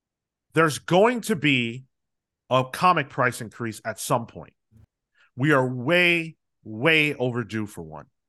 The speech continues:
It's going to happen. I don't expect much will change, but the narratives around comics will continue, and there needs to be a deliberate focus on countering negativity. A couple big wins would do wonders for the industry.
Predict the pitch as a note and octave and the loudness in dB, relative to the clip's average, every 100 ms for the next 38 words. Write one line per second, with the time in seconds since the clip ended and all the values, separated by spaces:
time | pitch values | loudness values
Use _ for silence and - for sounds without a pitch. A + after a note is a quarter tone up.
0 | _ _ _ _ - C3 - D3 D#3 D3 | _ _ _ _ -12 -10 -2 0 2 0
1 | A#2 A#2+ G#2 - - _ _ _ _ _ | -2 -2 -2 -6 -20 _ _ _ _ _
2 | _ _ - C3+ C3+ D3+ E3+ F#3 F3 - | _ _ -6 -4 -2 0 0 0 -6 -2
3 | E3 C3+ C#3 C#3 A#2+ - A#2+ D#2+ - - | -2 0 -2 -4 -8 -12 -12 -14 -18 -20
4 | _ _ _ - C3 C3 A#2+ C3+ F3+ F#3 | _ _ _ -8 -4 -4 0 2 2 0
5 | F#3 D3 C3+ B2+ A#2+ - D3+ D#3+ D3+ B2 | -2 -2 0 0 -2 -2 -2 -2 -4 -10
6 | A2 G2 D#3 D#3 D#3 D#3 _ _ - A#2 | -10 -10 -8 -6 -6 -8 _ _ -14 -8
7 | A2+ A#2 C3+ D#3+ D3 - C#3 D3 C#3+ C#3+ | -6 -4 -2 -2 -2 -8 -6 -2 0 -2
8 | A#2 G2+ G#2+ A2 D#3+ D#3+ E3 - - D#3 | -4 -8 -6 -2 0 0 -2 -4 -2 -2
9 | C#3+ B2+ C3 - _ _ - G#2 - C#3+ | -2 -4 -8 -12 _ _ -12 -12 -4 -2
10 | C#3+ C#3+ C3+ B2 A#2+ A2 - G2 D2+ G1+ | -2 -4 -6 -4 -4 -6 -10 -14 -16 -20
11 | _ _ _ _ _ _ _ _ _ _ | _ _ _ _ _ _ _ _ _ _
12 | _ _ - A2+ - F3 G3 E3 F3 D#3 | _ _ -16 -8 0 0 2 2 0 0
13 | D#3+ D#3+ C#3+ C#3 B2 C3 D3 C#3+ C#3 B2+ | -2 -2 -4 -4 -2 -2 -2 -4 -6 -6
14 | B2 A2+ F#2 - - | -6 -8 -12 -16 -20